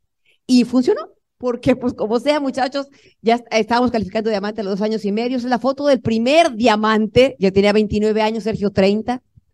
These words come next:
La foto del siguiente, em, cuando calificamos diamante acá, diez años después de ese primer diamante.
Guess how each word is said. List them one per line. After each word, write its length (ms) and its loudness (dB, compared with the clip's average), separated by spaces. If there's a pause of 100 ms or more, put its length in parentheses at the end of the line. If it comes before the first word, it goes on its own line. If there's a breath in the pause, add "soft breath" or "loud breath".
(500)
La 180 2
foto 320 0
del 140 0
siguiente, 960 2 (320)
em, 480 -2 (420)
cuando 240 -2
calificamos 460 -2
diamante 420 -2
acá, 240 -2
diez 340 4
años 200 0
después 240 4
de 80 4
ese 120 0
primer 280 2
diamante. 460 -4